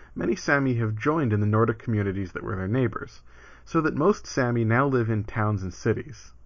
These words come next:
As in most of Europe, World War Two changed the ability of modern society to accept explicitly racist policies,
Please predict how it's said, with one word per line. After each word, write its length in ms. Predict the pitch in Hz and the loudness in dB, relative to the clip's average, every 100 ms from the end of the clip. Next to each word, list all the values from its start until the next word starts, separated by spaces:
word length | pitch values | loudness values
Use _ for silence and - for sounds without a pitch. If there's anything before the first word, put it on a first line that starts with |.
| - - - | -20 -10 -2
As 160 | 214 | -2
in 80 | 240 | 2
most 240 | 165 180 | 2 2
of 140 | 135 104 | 2 2
Europe, 320 | 95 90 - - | 0 0 -4 -6
World 220 | 143 185 | 0 0
War 160 | 190 170 | 2 0
Two 240 | - 139 | 0 -2
changed 560 | 117 - 151 180 175 - | 0 -2 0 0 -4 0
the 80 | 135 | 0
ability 400 | 120 127 123 110 | 2 2 2 2
of 100 | 110 | 4
modern 300 | 113 131 120 | 4 4 0
society 560 | - 107 113 107 104 | -6 -2 2 2 0
to 160 | 107 104 | -4 -8
accept 500 | - - 147 131 - - - - | -10 -2 0 0 -6 -20 -20 -14
explicitly 800 | 117 - - 147 147 - 139 123 | -12 -12 -6 -4 -2 -2 0 4
racist 500 | 110 107 104 104 - | 4 2 -2 -12 -4
policies, 760 | 107 98 95 - - - - | -2 -2 -4 -8 -12 -12 -16